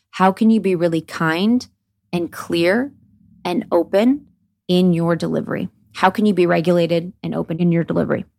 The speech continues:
This is very, very important. And this is really, I think, one of the biggest differences between boundaries and walls,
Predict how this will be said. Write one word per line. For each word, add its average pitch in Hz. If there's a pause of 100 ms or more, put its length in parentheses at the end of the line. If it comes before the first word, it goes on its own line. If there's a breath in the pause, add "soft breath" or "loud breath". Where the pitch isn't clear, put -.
(1300)
This 180
is 170
very, 170
very 165
important. 170
And 175
this 180
is 170
really, 196
I 185
think, 175
one 175
of 165
the 170
biggest 175
differences 170
between 170
boundaries 165
and 165
walls, 156